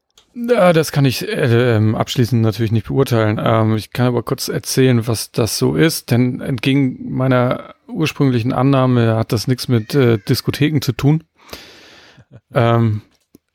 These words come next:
sondern ist quasi eine, ein soziales Netzwerk, das auf Audio basiert. Ähm, man meldet sich an, man kann mit, äh, anderen Nutzern in privaten Räumen verschwinden und da einfach, äh, chatten.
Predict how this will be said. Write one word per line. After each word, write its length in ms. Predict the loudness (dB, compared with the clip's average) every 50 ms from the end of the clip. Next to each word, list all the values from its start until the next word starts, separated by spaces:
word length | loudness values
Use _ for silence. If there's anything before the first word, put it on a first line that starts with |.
| _ _
sondern 640 | -8 -2 0 2 2 4 4 2 2 0 -2 -4 -6
ist 420 | -8 -6 -4 -4 -4 -4 -6 -10 _
quasi 520 | -14 -6 -2 0 0 2 2 2 2 0
eine, 840 | 0 -2 -2 -4 -2 0 0 2 2 0 0 -2 -6 -10 -16 -20 -20 -20 -20 -20 -18 -16 -16 -16 -18 -18 -20 -20 _ _ _ _ _
ein 380 | -6 -4 -4 -2 -2 -4 -6 -2
soziales 480 | -2 0 0 0 0 0 0 0 2 0
Netzwerk, 340 | 0 0 0 0 -2 -2 0
das 140 | -2 -2
auf 140 | -2 -2 -2
Audio 380 | 0 2 2 2 4 4 2 2
basiert. 560 | 2 0 0 0 0 0 0 -2 -2 -6 -10 _ _ _ -2
Ähm, 480 | 0 2 2 2 2 0 -2 -4 -6 -10 _ _ _ _ _ _ _ _ _ _ _ _ _ _ _ _ _ _ _ _ _ _ _ _ _
man 140 | 0 0 2
meldet 260 | 2 2 2 2 2
sich 220 | 0 0 0 0
an, 240 | 0 0 0 -2 -4 -6 _ _
man 180 | -6 -6 -4 -2
kann 380 | 0 0 0 0 0 -2 -6 -10 _ _ _ _ _ _ _ _ _ _ _ _ _
mit, 400 | 0 0 0 0 -2 -8 -12 -14 _ _ -4
äh, 60 | 0
anderen 640 | 0 2 2 0 0 0 0 0 0 0 -2 -2 -2
Nutzern 560 | -2 -2 -2 0 0 0 0 0 -2 -4 -6 -12 _
in 360 | -10 -4 0 2 2 2 0 -2
privaten 460 | -4 -4 -2 0 0 0 0 0 0
Räumen 300 | 0 2 2 2 0 0
verschwinden 540 | -2 -2 -2 0 0 -2 -2 0 -2 -4 -4
und 240 | -4 -4 -2 0
da 260 | 0 0 0 0 -2 -2
einfach, 400 | -4 -2 -2 -4 -4 -6 -8 -8
äh, 260 | -6 -6 -4 -6 -6
chatten. 500 | -4 -2 -2 -2 -2 -2 -2 -2 -4